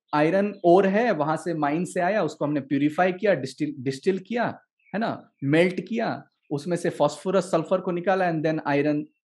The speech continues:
आपके सामने प्रस्तुत किया। तो ये क्या है? पृथ्वी तत्व हम कहते हैं बस, मतलब as per definition, उनके डेफिनेशन कि this is the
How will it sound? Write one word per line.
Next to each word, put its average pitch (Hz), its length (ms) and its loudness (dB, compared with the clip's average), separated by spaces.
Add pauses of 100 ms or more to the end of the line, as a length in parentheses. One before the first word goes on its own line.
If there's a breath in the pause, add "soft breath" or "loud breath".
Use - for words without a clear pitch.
(160)
आपके 135 220 -4
सामने 135 240 -2
प्रस्तुत - 420 -6
किया। 117 120 -4
तो 139 80 -4
ये 165 120 2
क्या 165 160 0
है? 120 80 -8
पृथ्वी 151 320 -2
तत्व 190 300 -2
हम 160 160 -2
कहते 127 280 -4
हैं 113 100 -6
बस, - 320 -10 (140)
मतलब 160 280 -2 (340 loud breath)
as 226 100 0
per 233 140 2 (200)
definition, 247 380 2
उनके 196 240 0
डेफिनेशन 185 360 -2
कि 226 100 -4
this 185 200 -2
is 202 60 -2
the 208 100 -2